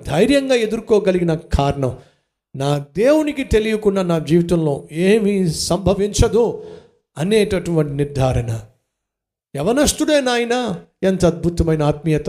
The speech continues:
పరిపక్వత కలిగిన వాడు. వయసు మీద పడుతున్నా, ఎన్నెన్నో అనుభవాల గుండా వెళ్ళినా, ఈ పరిపక్వత లేకే కదా నాయనా చింతిస్తున్నావు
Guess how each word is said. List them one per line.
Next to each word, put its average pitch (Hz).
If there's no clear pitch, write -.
పరిపక్వత 233
కలిగిన 139
వాడు. 123
వయసు 220
మీద 240
పడుతున్నా, 247
ఎన్నెన్నో 240
అనుభవాల 254
గుండా 254
వెళ్ళినా, 240
ఈ 269
పరిపక్వత 302
లేకే 233
కదా 247
నాయనా 175
చింతిస్తున్నావు 277